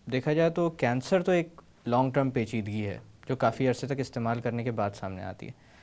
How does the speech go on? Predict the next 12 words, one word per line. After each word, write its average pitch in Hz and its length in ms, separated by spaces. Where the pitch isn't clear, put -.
छालिया 160 320
की 214 100
बिना 151 220
पर 117 220
कोई 185 140
अक्यूट 170 480
इमरजेंसीज 143 640
भी 190 80
सामने 156 300
आ 143 80
सकती 143 300
हैं? 104 240